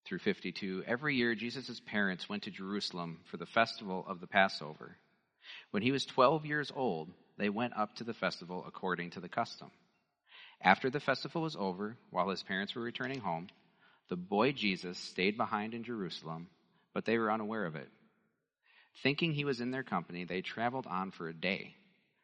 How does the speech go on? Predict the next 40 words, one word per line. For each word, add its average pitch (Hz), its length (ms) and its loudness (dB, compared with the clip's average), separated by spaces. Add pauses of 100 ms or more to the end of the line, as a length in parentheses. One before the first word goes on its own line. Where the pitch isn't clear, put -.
(200)
Then 110 120 4
they 135 80 6
began 127 360 2
looking 120 260 -4
for 92 220 0
him 92 240 -4
among 90 240 -2
their 107 100 -4
relatives 90 460 -2
and 85 140 -10
friends. - 520 -10 (300)
When 82 140 -10
they 80 80 -6
did 85 160 -8
not 85 260 -4
find 131 240 0
him, 76 200 -6 (440)
they 98 80 2
went 98 160 2
back 104 220 6
to 143 80 -2
Jerusalem 101 480 -4
to 98 80 -8
look 95 180 -6
for 80 120 -10
him. 73 180 -18 (840)
After 110 280 0
three 143 420 0
days, 87 400 4 (140)
they 92 80 -4
found 113 360 2
him 123 160 -4
in 107 140 -4
the 127 80 -2
temple 92 360 -6
courts, 73 420 -8 (100)
sitting 123 280 -2
among 110 300 -6
the 110 80 -8
teachers, 76 440 -10